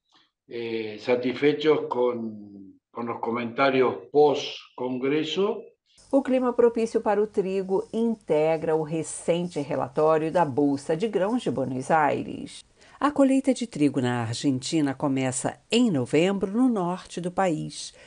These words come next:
Speaker 2: e vai até o início de janeiro em Bahia Blanca. A previsão atual é de vinte milhões de toneladas do grão e com a expansão das lavouras de trigo, como nos informaram da Bolsa de Bahia Blanca.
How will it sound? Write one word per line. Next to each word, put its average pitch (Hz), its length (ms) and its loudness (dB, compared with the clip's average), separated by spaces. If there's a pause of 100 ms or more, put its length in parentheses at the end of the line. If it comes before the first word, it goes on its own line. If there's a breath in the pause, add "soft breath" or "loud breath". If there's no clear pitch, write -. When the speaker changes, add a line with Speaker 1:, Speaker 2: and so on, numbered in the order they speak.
(100)
Speaker 2:
e 269 80 0
vai 196 200 2
até 151 240 2
o 135 100 2
início 147 560 -2
de 160 140 -6
janeiro 175 560 0
em 180 180 -2
Bahia 170 500 -2
Blanca. 117 680 -4 (260 loud breath)
A 180 80 0
previsão 151 480 0
atual 139 480 0
é 143 60 2
de 143 220 0
vinte 139 680 -2
milhões 180 460 2
de 147 100 -4
toneladas 131 680 -2
do 151 100 -4
grão 175 380 0 (260 loud breath)
e 285 120 4
com 285 160 4
a 294 80 6
expansão 277 580 2
das 240 180 0
lavouras 202 720 0
de 226 100 -8
trigo, 175 600 2 (200 loud breath)
como 127 360 4
nos 127 180 -2
informaram 170 800 0
da 165 160 0
Bolsa 151 720 0
de 151 100 -6
Bahia 151 400 0
Blanca. 113 720 -4